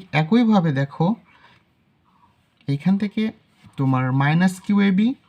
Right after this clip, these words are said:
আবার আরেকটা দেখো মাইনাস কিউ এ বি আছে, তাহলে এটাকে কিভাবে লিখতে পারি? আহ, মাইনাস টু কিউ এ বি। এখন এইখান থেকে যদি আমি মাইনাস টু টা কমন নেই,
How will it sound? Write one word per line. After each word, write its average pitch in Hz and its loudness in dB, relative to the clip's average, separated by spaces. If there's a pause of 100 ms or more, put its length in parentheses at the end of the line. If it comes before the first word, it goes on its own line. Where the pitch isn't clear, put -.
(300)
আবার 160 -2 (120)
আরেকটা 175 -2
দেখো 143 -2
মাইনাস 135 -2
কিউ 143 -6
এ 127 -4
বি 127 -6
আছে, 117 -10
তাহলে 131 -4
এটাকে 151 -4
কিভাবে 170 -2
লিখতে 190 -4
পারি? 202 -2 (680)
আহ, 120 -4
মাইনাস 143 -2 (160)
টু 170 0 (200)
কিউ 208 2 (420)
এ 143 0 (300)
বি। 139 0 (260)
এখন 165 0 (140)
এইখান 170 -2
থেকে 226 -4
যদি 214 -2
আমি 214 0
মাইনাস 147 0
টু - -8
টা 190 -2
কমন 160 0
নেই, 131 0